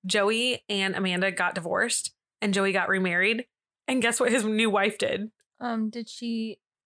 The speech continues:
Speaker 2: put holes in her head?
Speaker 1: Yeah, she trepanationed herself.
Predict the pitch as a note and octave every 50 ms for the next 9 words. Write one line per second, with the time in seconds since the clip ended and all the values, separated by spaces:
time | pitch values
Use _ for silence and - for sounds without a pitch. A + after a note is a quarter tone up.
0 | _ _ _ _ _ _ _ _ _ _ _ - A#3 A3 - - - - - G#3+
1 | G3+ G3+ A3 A#3+ A#3 B3 B3 B3 C4+ C4+ C4+ C4 C4 - A#4 A#4+ G#4 A4 - -
2 | - G#4 G#4 G#4 - _ - - - E4 E4 - D#4+ E4 F4+ E4 - C#4+ A#3+ A#3
3 | - - A3 G#3+ - - - - G#3 - -